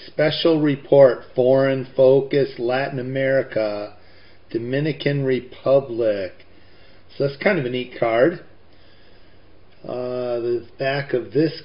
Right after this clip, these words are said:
card, the Detroit Tiger, Seth Grisinger. Star rookie.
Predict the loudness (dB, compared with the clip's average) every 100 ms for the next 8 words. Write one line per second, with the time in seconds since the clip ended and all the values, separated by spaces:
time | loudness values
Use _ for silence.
0 | -6 -4 -2 0 2 4 4 4 2 0
1 | -8 -20 -20 -20 -20 -20 -20 -12 -6 -2
2 | 4 4 4 2 4 6 6 4 4 -2
3 | -4 2 4 4 0 -8 -20 -20 -20 -20
4 | -20 -20 -20 -20 -8 6 6 6 4 2
5 | 2 2 0 -6 -12 -16 -20 -20 -20 -20
6 | -20 -20 -20 -20 -20 -20 -20 -20 -20 -20
7 | -20 -20 -20 -20 -20 -20 -20 -20 -20 -20
8 | -20 -20 -20 -20 -20 -20 -20 -20 -20 -20
9 | -4 0 4 6 8 8 6 6 6 4
10 | 0 2 2 -2 -6 -12